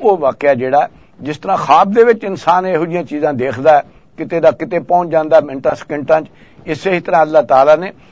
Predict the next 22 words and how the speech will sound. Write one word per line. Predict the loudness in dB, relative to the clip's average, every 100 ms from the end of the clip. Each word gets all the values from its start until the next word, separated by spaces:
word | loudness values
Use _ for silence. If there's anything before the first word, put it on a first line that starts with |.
| _ _ -8
ਨਬੀ | -6 -4 -2 -2
ਅਕਰਮ | -4 -10
ਸੱਲੱਲਾਹੁ | -6 -6 -4
ਅਲੈਹਿ | -4
ਵਸੱਲਮ | -4 -8 -8
ਨੂੰ | -8
ਮਿਰਾਜ | -6 -2 0 0
ਕਰਾਇਆ | 0 4 4 4 -2 -20 -18
ਤੇ | -12
ਗੋਇਆ | -4 2 6 6
ਉਹ | 6
ਤੁਹਾਡੇ | 2 0 0
ਖਾਬਾਂ | -4 0 0 4 2
ਦੀ | 2
ਮਾਨੰਦ | 2 2 0 -8
ਸੀ, | -10 -14 -16 _ _ -10
ਜਿਸ | -10
ਤਰ੍ਹਾਂ | -4 -6
ਤੁਸੀਂ | -6 -8 -4
ਖਾਬ | 2 2 2
ਦੇਖਦੇ | -6 -6 -6
ਹੋ | -6